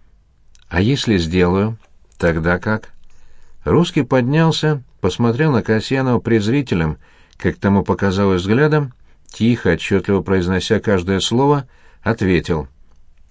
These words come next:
"Тогда информация о твоей гибели не подтвердится, а командованию твоей части поступят другие факты, а именно, что ты,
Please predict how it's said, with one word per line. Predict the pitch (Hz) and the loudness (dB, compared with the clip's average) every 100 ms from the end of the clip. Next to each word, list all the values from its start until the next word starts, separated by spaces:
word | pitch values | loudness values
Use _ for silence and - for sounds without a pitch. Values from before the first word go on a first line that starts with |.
| - - - - - - - - - | -20 -20 -20 -20 -18 -20 -20 -20 -12
"Тогда | - 98 98 123 | -2 0 4 2
информация | 113 107 107 113 107 - 107 | 2 0 2 2 0 0 -2
о | |
твоей | - 104 104 | 0 0 2
гибели | 101 147 131 78 71 - _ - - | 2 2 2 2 0 -8 _ -18 -4
не | 87 120 | 0 2
подтвердится, | 156 - 139 135 101 95 85 87 80 - - - - - - - | 0 0 0 2 2 0 0 -4 -6 -8 -20 -20 -20 -20 -20 -4
а | 170 | -2
командованию | - 101 113 117 110 110 110 107 | 2 2 4 4 4 4 2 2
твоей | 107 117 113 | 2 2 2
части | - 160 - 82 73 - - - | 2 0 0 -4 -6 -10 -20 -2
поступят | 87 - 127 131 113 | -2 0 -2 -2 0
другие | 131 127 139 | 0 2 -2
факты, | - 170 156 - 69 - - - - - - _ - | 0 0 0 -4 -8 -10 -20 -20 -20 -20 -20 _ -4
а | 95 | 2
именно, | 104 98 110 127 139 120 - | 4 4 2 2 -2 -6 -14
что | - - 127 | -16 -2 0
ты, | 120 - 98 127 | 0 0 0 0